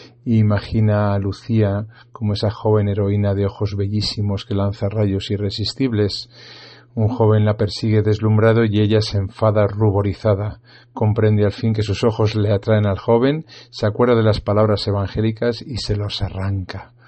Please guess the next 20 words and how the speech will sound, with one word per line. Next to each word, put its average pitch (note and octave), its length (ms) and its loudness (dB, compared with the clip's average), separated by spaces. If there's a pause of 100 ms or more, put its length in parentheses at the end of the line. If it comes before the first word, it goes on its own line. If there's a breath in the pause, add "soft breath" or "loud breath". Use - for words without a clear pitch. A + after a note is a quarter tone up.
(280 loud breath)
Por G#2 160 -2
eso G#2 200 -2
aparece G2+ 640 -2 (300 loud breath)
en G#2 80 -2
la G#2 60 0
iconografía G2+ 680 0
cristiana G#2 720 -2 (560 loud breath)
con A2+ 160 0
la G#2 100 4
mano G#2+ 300 4
izquierda G#2+ 380 2
recogiendo G#2 520 0
pudorosamente G2+ 920 0
su - 200 -6
manto A2+ 380 2
y A#2+ 40 -4
con G#2 220 0
la F#2+ 120 2
derecha G#2+ 560 0
presentando G2+ 800 0